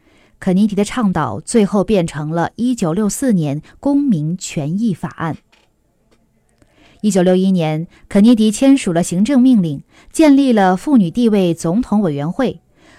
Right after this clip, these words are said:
委员会统计显示，妇女仍然在经受着歧视。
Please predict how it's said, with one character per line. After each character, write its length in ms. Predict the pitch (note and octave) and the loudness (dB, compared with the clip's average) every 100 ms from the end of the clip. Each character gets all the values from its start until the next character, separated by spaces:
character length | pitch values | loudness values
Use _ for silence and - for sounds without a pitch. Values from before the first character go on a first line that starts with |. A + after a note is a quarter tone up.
| - | -2
委 80 | A3 | 4
员 160 | C#4+ | 4
会 160 | D#4+ D#4+ | 4 0
统 240 | G3 E3+ | 0 -4
计 140 | F#3+ C4 | -2 -2
显 240 | G#3 D#3+ | 0 -2
示， 320 | - A#3+ G3+ _ | -2 -2 -4 _
妇 260 | - D4+ | -6 0
女 200 | A3 D#3+ | 2 0
仍 260 | D3+ D#3 B3 | -2 -2 -2
然 260 | A3+ D#3+ | -2 -4
在 280 | F3 G#3 E3 | -4 -4 -4
经 200 | F3 G3 | -2 -4
受 160 | G3+ F3 | -2 -4
着 120 | D3+ | -6
歧 260 | - D3 D#3+ | -10 -10 -8
视。 300 | - F#3+ | -6 -8